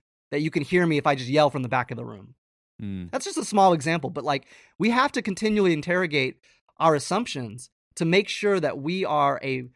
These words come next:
Speaker 1: liberating, prophetically witnessing community.
Speaker 2: Mm. Love that.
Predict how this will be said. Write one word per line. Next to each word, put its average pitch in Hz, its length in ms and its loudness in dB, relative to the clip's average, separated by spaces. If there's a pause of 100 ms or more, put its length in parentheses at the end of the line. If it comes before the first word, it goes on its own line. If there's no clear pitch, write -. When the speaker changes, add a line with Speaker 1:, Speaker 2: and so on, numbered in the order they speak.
(280)
Speaker 1:
liberating, 165 920 4 (760)
prophetically 165 1080 2
witnessing 139 920 -4
community. 131 680 -4 (760)
Speaker 2:
Mm. 98 260 -8 (460)
Love 104 200 -8
that. 101 220 -10